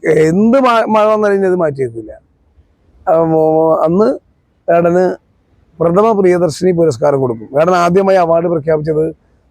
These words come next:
തലക്കുളം സ്നേഹതീരം ബീച്ചിലുള്ള പ്രിയദർശിനി പബ്ലിക് ലൈബ്രറിയാണ്. ഒരു ലൈബ്രറിയാണ്. ആ ലൈബ്രറിയുടെ കീഴിലാണ്, ഏ, അവാർഡ് പ്രഖ്യാപിച്ചത്. തീർച്ചയായിട്ടും വേടൻ വരും. വേടൻ തന്നെ ഇപ്പൊ ഒരു വീഡിയോ ഇറക്കിയിട്ടുണ്ട്,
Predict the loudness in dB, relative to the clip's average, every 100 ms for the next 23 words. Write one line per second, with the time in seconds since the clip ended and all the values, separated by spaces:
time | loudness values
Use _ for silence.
0 | -4 -2 0 0 0 0 0 0 0 0
1 | -2 -2 0 0 2 2 2 -2 -4 -4
2 | -4 -4 -4 -4 0 0 0 -2 -2 -4
3 | -8 -4 0 0 2 0 0 -2 _ _
4 | _ -6 0 2 2 2 2 0 0 0
5 | -2 -6 _ _ _ -8 -4 -2 0 0
6 | 2 0 -2 -4 -6 -16 -18 _ -2 0
7 | 2 0 2 0 0 -4 _ -6 -6 -8
8 | _ _ _ 0 0 2 2 0 2 2
9 | 2 2 2 2 0 0 -2 -2 -2 -4